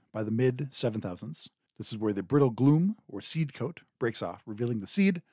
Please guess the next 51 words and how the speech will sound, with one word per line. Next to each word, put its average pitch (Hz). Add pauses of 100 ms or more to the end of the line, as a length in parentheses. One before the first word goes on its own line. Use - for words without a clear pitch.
(140)
meaning 117
you 107
don't 117
have 107
to -
process 120
the 110
individual 110
grains 123
to 110
remove 107
the 98
seed 180
coat. 180 (400)
It's 104
very 160
possible 156
that 151
all 117
these 117
various 131
strains 160
of -
early 139 (120)
cultivated 123
and 107
domestic 110
grains 156
interbred 135
with 110
each 104
other. 135 (240)
You 104
know, 92
people 107
are 101
migrating 139
and 113
trading 143
and 101
marrying 107
and 98
so 95
on. 92 (340)
And 107
they 113
probably 131
brought 131
seeds 143
with 180
them, 185